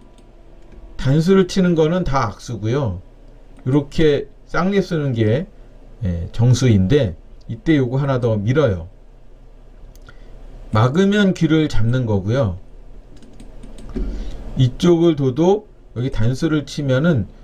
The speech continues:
수상전이 안 됩니다. 오른쪽도 못 막고요. 그렇기 때문에 백은 여기서 계속 늘어두는 게 정수고 이때 귀에 백 두 점을 잡습니다. 그리고 백이 이렇게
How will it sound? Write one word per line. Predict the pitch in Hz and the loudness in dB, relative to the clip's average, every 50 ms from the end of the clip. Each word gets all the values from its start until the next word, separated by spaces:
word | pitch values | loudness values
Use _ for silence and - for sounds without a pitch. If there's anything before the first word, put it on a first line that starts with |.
| - - | -20 -18
수상전이 | - - - - 240 233 214 208 185 190 170 180 160 | -16 -14 -4 -2 0 0 2 2 2 2 2 0 -2
안 | - 101 104 | -2 -4 -2
됩니다. | 98 120 113 104 95 87 90 82 85 - - - - - - - - - - - - - - | -2 -2 -2 -2 -2 -4 -4 -6 -8 -10 -14 -20 -20 -20 -20 -20 -20 -20 -20 -20 -20 -12 -2
오른쪽도 | - 131 160 180 175 175 156 - - 147 131 | 0 2 4 4 2 0 -2 -4 -2 0 2
못 | 120 139 | 4 4
막고요. | 160 160 151 127 - - 101 95 90 90 95 143 185 - - - - - - - - - - - | 4 4 2 0 -2 -2 -4 -2 -2 -2 -4 -6 -8 -12 -18 -20 -20 -20 -20 -20 -20 -20 -12 -6
그렇기 | - 120 117 120 - | -4 -4 -4 -4 -4
때문에 | - - 117 113 104 104 110 131 151 165 180 202 - - - - - - - - - - - - - - - - - - - | 0 2 2 4 4 4 4 4 4 4 2 0 -4 -12 -20 -20 -20 -20 -20 -20 -20 -20 -20 -20 -20 -20 -20 -20 -20 -8 -2
백은 | - 117 117 147 151 | 0 2 4 4 4
여기서 | 123 110 104 135 | 4 2 2 0
계속 | - - - 117 110 139 135 117 | 2 4 4 4 4 2 -2 -2
늘어두는 | 107 127 131 160 165 151 143 139 135 131 | -2 2 2 2 2 2 0 -4 -6 -4
게 | 127 151 | -4 -4
정수고 | 139 120 104 101 95 - 104 101 92 147 151 135 95 80 - - - - - - - - - - | -4 -4 -4 -6 -6 -8 -10 -6 -2 0 0 0 0 -4 -8 -16 -20 -20 -20 -20 -20 -20 -12 -8
이때 | - 113 - - 160 160 | -8 -8 -2 0 0 0
귀에 | 151 - - - 117 123 127 135 147 151 151 151 - - - - - - - - - | 0 -2 -6 -6 -4 -2 0 2 2 2 2 0 -4 -12 -20 -20 -20 -20 -20 -14 -6
백 | - 120 117 - - | -6 -6 -6 -6 -6
두 | - 131 | -8 -4
점을 | 120 123 120 117 127 139 143 139 | -2 0 0 0 -2 -4 -2 2
잡습니다. | - - 104 - - - 110 101 98 92 87 82 - - - - - - - - - - - - - - | 2 2 2 2 -2 -4 -4 -6 -6 -6 -6 -8 -10 -12 -16 -20 -20 -20 -20 -20 -20 -20 -20 -20 -18 -12
그리고 | - 110 113 113 110 135 156 170 185 214 - - - - - - - - - - - - | -6 -4 -2 -2 2 2 2 2 2 -2 -6 -14 -20 -20 -20 -20 -20 -20 -20 -20 -10 -4
백이 | - 113 113 117 | -2 -2 0 0
이렇게 | 120 117 123 120 - - 135 127 117 110 101 | 2 2 2 0 0 0 2 2 2 2 0